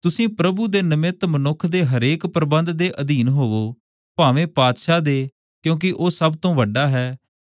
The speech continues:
ਭਾਵੇਂ ਹਾਕਮਾਂ ਦੇ, ਕਿਉਂਕਿ ਉਹ ਉਸ ਦੇ ਭੇਜੇ ਹੋਏ ਹਨ, ਤਾਂ ਕਿ ਬੁਰੇ ਕੰਮ ਕਰਨ ਵਾਲਿਆਂ ਨੂੰ ਸਜ਼ਾ ਦੇਣ ਅਤੇ ਚੰਗੇ ਕੰਮ ਕਰਨ ਵਾਲਿਆਂ ਦੀ ਸ਼ੋਭਾ ਕਰਨ, ਕਿਉਂਕਿ ਪਰਮੇਸ਼ਰ ਦੀ ਮਰਜ਼ੀ ਹੈ ਕਿ ਤੁਸੀਂ ਚੰਗੇ ਕੰਮ ਕਰਕੇ ਮੂਰਖ ਲੋਕਾਂ ਦੀ ਅਗਿਆਨਤਾ ਦਾ ਮੂੰਹ ਬੰਦ ਕਰ ਦਿਓ।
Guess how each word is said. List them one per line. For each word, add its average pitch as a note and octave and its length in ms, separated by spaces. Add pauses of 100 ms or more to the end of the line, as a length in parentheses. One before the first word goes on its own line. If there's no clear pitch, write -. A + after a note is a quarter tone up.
ਭਾਵੇਂ C#3+ 320
ਹਾਕਮਾਂ A2+ 560
ਦੇ, D3+ 300 (320)
ਕਿਉਂਕਿ D3+ 320 (100)
ਉਹ F3+ 260
ਉਸ D3+ 200
ਦੇ E3 140
ਭੇਜੇ C#3 400
ਹੋਏ C#3 240
ਹਨ, A2 360 (340)
ਤਾਂ D3 140
ਕਿ F3+ 140
ਬੁਰੇ C#3+ 320
ਕੰਮ D#3 320
ਕਰਨ D3 300
ਵਾਲਿਆਂ C3 360
ਨੂੰ E3 120
ਸਜ਼ਾ B2+ 340
ਦੇਣ A2+ 340 (340)
ਅਤੇ F3+ 180
ਚੰਗੇ D3+ 400
ਕੰਮ D#3+ 300
ਕਰਨ D3 240
ਵਾਲਿਆਂ C3 340
ਦੀ D#3 120
ਸ਼ੋਭਾ D3 400
ਕਰਨ, A2 280 (440)
ਕਿਉਂਕਿ D3 280
ਪਰਮੇਸ਼ਰ B2 600
ਦੀ F3+ 160
ਮਰਜ਼ੀ C3+ 460
ਹੈ A2+ 280 (440)
ਕਿ F3 100
ਤੁਸੀਂ F3 380
ਚੰਗੇ D3+ 340
ਕੰਮ D#3 320
ਕਰਕੇ D3+ 380
ਮੂਰਖ D3+ 380
ਲੋਕਾਂ D3+ 400
ਦੀ D#3 220
ਅਗਿਆਨਤਾ B2+ 540
ਦਾ E3 140
ਮੂੰਹ D3 240
ਬੰਦ B2+ 240
ਕਰ A#2+ 220
ਦਿਓ। A#2+ 300